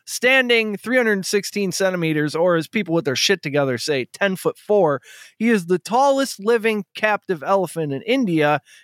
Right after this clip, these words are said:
He's fondly known among elephant lovers as Raman and enjoys a huge fan base. He's also been given the name the Only Emperor, which is a word I'm not even gonna try to pronounce. He's also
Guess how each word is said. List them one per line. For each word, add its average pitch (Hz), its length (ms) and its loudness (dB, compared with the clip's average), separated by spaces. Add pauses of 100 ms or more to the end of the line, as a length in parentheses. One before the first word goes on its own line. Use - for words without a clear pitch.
He's 165 100 -10
fondly 226 360 0
known 202 200 2
among 156 320 0
elephant 180 420 0
lovers 156 380 0
as 120 180 -4
Raman 160 580 0
and 120 140 -2
enjoys 117 380 -4
a 107 40 -12
huge 208 320 0
fan 226 400 0
base. 233 500 0 (400)
He's 180 140 -2
also 208 240 2
been 185 100 0
given 208 240 0
the 185 80 -2
name 202 400 2
the 165 220 0
Only 190 400 0
Emperor, 226 520 2
which 175 220 -4
is 147 120 0
a 147 40 0
word 170 300 0
I'm 170 140 -2
not 165 180 0
even 156 120 -4
gonna 135 140 -4
try 156 220 -2
to 170 80 -2
pronounce. 160 380 -2 (500)
He's 226 240 0
also 269 400 2